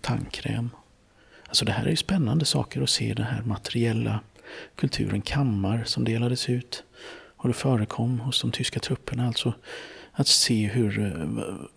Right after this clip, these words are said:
vad man hade för saker för att klara sin vardag vid fronten eller under ockupationen. Eh, den här, den här typen av föremål är ju, är ju lika intressanta som allt det andra,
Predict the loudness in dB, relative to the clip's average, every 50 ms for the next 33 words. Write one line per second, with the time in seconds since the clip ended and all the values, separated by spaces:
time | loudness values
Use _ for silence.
0 | -20 -20 -20 -20 -20 -10 -6 -2 0 0 0 0 0 -2 -2 -2 -2 -2 -2 0
1 | 0 0 0 0 -2 -4 -4 -4 -2 -2 -2 -2 -2 0 2 2 2 2 2 2
2 | 0 0 0 0 0 0 -2 -2 -6 -10 -14 -14 -18 -18 -18 -18 -20 -20 _ _
3 | _ _ 0 0 0 2 -2 -4 -4 -6 -8 -8 -8 -8 -8 -10 -14 -18 -20 -20
4 | -20 -20 _ _ _ _ _ _ _ -16 -6 -4 -4 -2 -2 -2 -2 0 0 0
5 | 0 -2 -4 -4 -6 -6 -6 -6 -4 -4 -4 -4 -4 -4 -6 -6 -6 -8 -12 -16
6 | -20 -20 -20 -20 -20 -20 -20 -20 -20 -20 -20 -20 _ _ _ _ -4 -2 -2 0
7 | 0 -2 -2 -4 -4 -4 -4 -2 -2 -2 -2 -2 -4 -4 -2 2 4 4 4 4
8 | 4 0 -2 0 -2 -4 -2 -2 -2 -2 -2 0 0 0 0 0 -2 -2 -2 -2
9 | -4 -4 -4 -6 -6 -4 -2 -2 -2 -2 -2 0 0 0 0 -2 0 2 2 2
10 | 2 0 -2 -4 -4 -2 0 0 0 0 -2 -4 -6 -6 -4 -4 -2 -2 -2 -2
11 | -2 -2 -4 -6